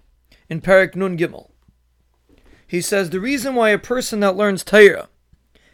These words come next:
has to be besimcha is because the Shechina is only sheira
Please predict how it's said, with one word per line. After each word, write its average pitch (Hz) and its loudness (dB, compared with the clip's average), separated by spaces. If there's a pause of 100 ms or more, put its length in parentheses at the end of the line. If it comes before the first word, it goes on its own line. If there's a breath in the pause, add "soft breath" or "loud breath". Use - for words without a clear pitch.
has 185 0
to 196 -4
be 175 -6
besimcha 240 -2 (500 soft breath)
is 190 -4
because 180 -6
the 175 -2
Shechina 233 2
is 190 0
only 233 -4
sheira 196 4